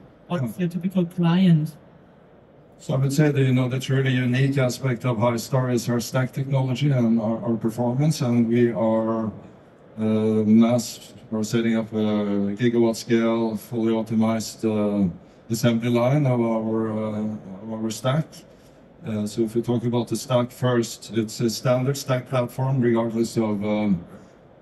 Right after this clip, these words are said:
Speaker 2: of a project size. So whether it's a, you know, one to five megawatt project or a hundred megawatt project, it's the same stack. So each stack is rated at around seven hundred and fifty kilowatts.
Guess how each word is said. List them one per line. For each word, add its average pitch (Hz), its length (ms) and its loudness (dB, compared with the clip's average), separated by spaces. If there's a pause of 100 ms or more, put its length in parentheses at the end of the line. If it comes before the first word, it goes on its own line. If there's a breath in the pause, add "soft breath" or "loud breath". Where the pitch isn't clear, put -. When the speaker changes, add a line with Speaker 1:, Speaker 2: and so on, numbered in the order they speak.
Speaker 2:
of 104 220 0
a 104 120 -2
project 113 400 0
size. 123 360 0
So 123 100 0
whether 107 240 0
it's 107 220 -2
a, 107 500 2 (1040)
you 107 80 -4
know, 107 120 2
one 113 260 2
to 110 400 2
five 117 280 -2
megawatt 120 360 0
project 120 460 -4
or 113 140 2
a 107 460 -2
hundred 120 380 0
megawatt 120 380 0
project, 120 400 -2
it's 110 260 -2
the 113 120 -2
same 110 240 0
stack. 110 340 -4
So - 240 -6
each 113 160 4
stack 117 360 -2
is 113 160 -4
rated 113 380 0
at 110 180 -4
around 107 360 -2
seven 107 320 -4
hundred 107 240 -2
and 101 100 -4
fifty 107 280 -4
kilowatts. 113 500 -4